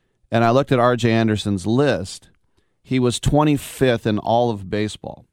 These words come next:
<clears throat> And here's what R J Anderson said about him at the beginning of the season. Quote, "The book on Detmers coming out of Louisville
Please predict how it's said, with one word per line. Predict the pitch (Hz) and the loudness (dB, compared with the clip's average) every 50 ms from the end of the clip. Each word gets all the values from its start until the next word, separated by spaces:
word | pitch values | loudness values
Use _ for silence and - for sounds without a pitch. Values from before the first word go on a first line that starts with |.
| _ _ _ _ _ _ _ _ _ _ _ _ _ _ _ _ _ _ _ _ _ _ _ _ _ _ _ | _ _ _ _ _ _ _ _ _ _ _ _ _ _ _ _ _ _ _ _ _ _ _ _ _ _ _
<clears throat> | - - | -2 0
And | 226 214 180 165 135 123 | 0 2 2 2 2 2
here's | 139 147 147 127 | 2 2 2 2
what | 135 127 | 4 4
R | 127 123 | 4 2
J | 117 107 117 110 | 2 2 2 2
Anderson | 107 104 104 - 107 101 | 4 2 2 2 0 -2
said | 92 - 123 117 113 | 0 2 2 2 2
about | 107 98 98 92 92 92 | 2 2 2 2 0 0
him | 95 87 87 90 87 - _ _ _ _ _ _ _ _ _ _ _ _ _ _ _ _ - - | -2 -4 -4 -6 -8 -12 _ _ _ _ _ _ _ _ _ _ _ _ _ _ _ _ -8 -6
at | 110 90 | -4 -2
the | 110 | 0
beginning | 104 110 113 110 107 101 | 0 2 2 2 2 0
of | 98 | -2
the | 92 92 | -4 -6
season. | - - - 120 117 107 87 - - - _ _ _ _ _ _ _ _ _ _ _ _ _ _ _ _ _ _ _ _ | -6 -4 -4 -2 -2 -2 -4 -10 -14 -18 _ _ _ _ _ _ _ _ _ _ _ _ _ _ _ _ _ _ _ _
Quote, | _ - 139 139 127 - - - | _ 0 2 2 2 0 0 -2
"The | 123 | 0
book | 101 - 156 - - | 2 2 0 2 2
on | 165 151 139 | 2 2 2
Detmers | 117 135 135 135 - 127 117 113 - | 2 2 0 2 2 0 0 0 0
coming | - 131 123 120 120 | 0 2 2 4 2
out | 120 117 | 2 2
of | 113 110 | 2 0
Louisville | 110 117 127 135 135 131 110 104 104 95 92 90 87 92 95 | 2 0 2 2 0 0 0 -2 -2 -2 -2 -4 -6 -6 -10